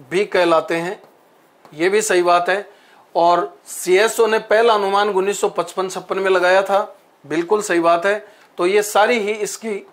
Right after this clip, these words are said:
सही बात है, क्योंकि उन्नीस सौ अड़तालीस से लेकर और उन्नीस सौ चौवन तक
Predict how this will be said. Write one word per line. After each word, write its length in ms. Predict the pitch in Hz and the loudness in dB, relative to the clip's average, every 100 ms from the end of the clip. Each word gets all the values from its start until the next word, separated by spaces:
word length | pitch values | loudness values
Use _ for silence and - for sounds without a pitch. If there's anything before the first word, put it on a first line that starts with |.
| - | -16
सही 320 | - 185 190 | -4 0 2
बात 280 | 170 151 151 | 2 0 -2
है, 120 | 131 - _ _ _ | -14 -18 _ _ _
क्योंकि 240 | 190 202 226 | -4 -2 -2
उन्नीस 400 | 196 196 233 - | 0 0 -2 -2
सौ 80 | |
अड़तालीस 520 | 233 208 - 220 220 214 | 0 0 0 0 0 0
से 140 | 220 | 0
लेकर 580 | 190 170 208 196 135 - _ _ _ | 0 0 2 2 0 -12 _ _ _
और 160 | 180 180 | 0 2
उन्नीस 320 | 185 214 220 | 0 0 -2
सौ 80 | 220 | -4
चौवन 420 | 220 180 180 202 | -2 -2 0 -2
तक 360 | 196 170 - | 0 0 -2